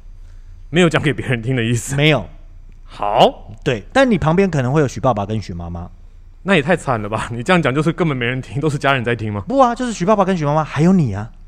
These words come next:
Speaker 1: 哦。
Speaker 2: 很有道理吧？
Speaker 1: 很有道理，很有道理。
Speaker 2: 对，但是你有发现吗？没有王爸爸、王妈妈，也没有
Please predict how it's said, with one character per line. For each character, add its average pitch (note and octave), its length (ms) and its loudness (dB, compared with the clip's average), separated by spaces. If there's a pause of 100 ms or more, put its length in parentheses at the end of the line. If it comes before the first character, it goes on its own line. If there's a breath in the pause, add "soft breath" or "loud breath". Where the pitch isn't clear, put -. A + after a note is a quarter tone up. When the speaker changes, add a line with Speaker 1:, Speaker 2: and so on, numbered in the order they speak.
(160)
Speaker 1:
哦。 D#3 540 2
Speaker 2:
很 F3+ 80 10
有 E3+ 60 8
道 E3 140 8
理 C3+ 60 0
吧？ G2+ 280 -4
Speaker 1:
很 C3 100 0
有 C#3+ 80 4
道 B2 140 6
理， G#2 100 -2
很 G2+ 120 -2
有 D#3 80 0
道 G#2 100 -2
理。 E2+ 80 -8
Speaker 2:
对， D2 100 -16
但 G3+ 140 6
是 G#3 60 6
你 D#3+ 100 2
有 D#3 100 4
发 C3+ 140 -2
现 C3+ 100 -2
吗？ A2 120 -2
没 B2+ 100 2
有 E3+ 100 6
王 A#2 140 2
爸 C#3+ 140 4
爸、 G#2 100 -2
王 F#2+ 140 0
妈 A2 80 0
妈， A2 180 -2
也 G2 160 -6
没 F#2+ 140 -2
有 G2 240 0